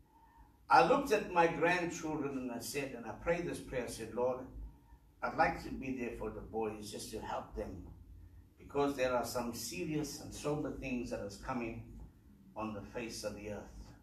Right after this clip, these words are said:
The Lord told me that two thousand and twenty, and here's Pastor Gerald, that is here present, he'll tell you this is the truth or not.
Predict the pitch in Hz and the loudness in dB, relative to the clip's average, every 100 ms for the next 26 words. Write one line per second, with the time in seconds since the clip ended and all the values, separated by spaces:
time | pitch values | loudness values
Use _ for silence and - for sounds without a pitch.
0 | - - - - - - - - - _ | -20 -20 -20 -20 -20 -20 -20 -20 -20 _
1 | - 151 240 294 - - 233 190 143 127 | 6 12 12 12 8 6 8 8 4 -2
2 | 113 160 170 - - - _ _ - _ | -4 -6 -10 -12 -14 -20 _ _ -20 _
3 | 127 120 - 220 - 175 175 160 160 143 | -10 -8 -4 -4 0 6 6 6 0 -2
4 | 123 - 147 131 - - - - - - | -2 -2 -2 -2 -6 -10 -12 -14 -16 -20
5 | - - - - 107 127 143 143 - 135 | -20 -20 -20 -10 0 4 6 4 2 0
6 | 120 107 120 143 160 165 165 - - - | 0 0 2 4 6 4 0 -10 -12 -14
7 | - 101 110 113 123 - 139 135 139 135 | -12 -8 -6 -2 0 0 -2 -2 -2 -6
8 | - - - - - - - 110 107 143 | -8 -14 -18 -20 -20 -18 -8 -6 0 6
9 | 143 139 143 143 - - - - 120 120 | 8 8 4 2 -4 -8 -12 -12 -6 -4
10 | 123 117 107 - 147 156 127 120 127 - | -2 -6 -8 -6 -2 -2 0 2 4 2